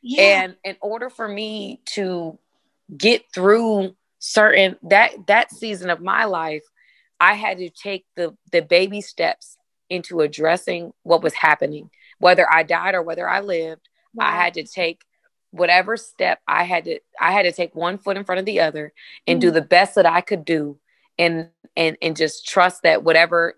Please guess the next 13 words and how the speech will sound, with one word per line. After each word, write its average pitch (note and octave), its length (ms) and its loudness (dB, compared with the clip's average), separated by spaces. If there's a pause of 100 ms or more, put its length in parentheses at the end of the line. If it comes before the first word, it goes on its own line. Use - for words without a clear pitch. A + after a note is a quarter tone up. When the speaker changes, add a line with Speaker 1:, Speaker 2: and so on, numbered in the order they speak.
Speaker 2:
and E3+ 160 0
I E3+ 120 2
wasn't G3+ 280 -6
as F#3 200 -2
spiritual - 400 -8
at - 100 -6
the D3+ 60 -14
time C3+ 420 -6 (180)
at D#3 120 -2
Speaker 1:
Mm-hmm. F3 60 2
Speaker 2:
all. F3+ 320 0 (460)
Speaker 1:
Yeah. D#4 220 -6
Speaker 2:
So E3 480 -2